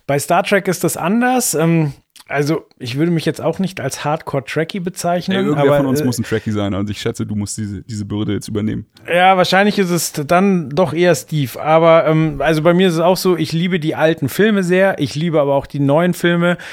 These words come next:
Speaker 1: bis auf den dritten, aber eins und zwei, also eins liebe ich wirklich sehr, den zweiten fand ich gut, den dritten dann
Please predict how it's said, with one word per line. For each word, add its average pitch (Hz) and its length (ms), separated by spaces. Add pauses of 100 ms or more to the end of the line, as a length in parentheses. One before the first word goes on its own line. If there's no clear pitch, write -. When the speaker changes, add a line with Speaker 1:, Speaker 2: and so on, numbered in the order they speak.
(260)
Speaker 1:
bis 147 180
auf 135 180
den 123 300
dritten, 185 680
aber 131 300
eins 160 280
und 151 160
zwei, 131 340
also 156 320
eins 196 420
liebe 180 200
ich 160 120
wirklich 151 300
sehr, 185 240
den 160 140
zweiten 160 400
fand 147 260
ich 123 140
gut, 190 300
den 147 140
dritten 156 440
dann 143 400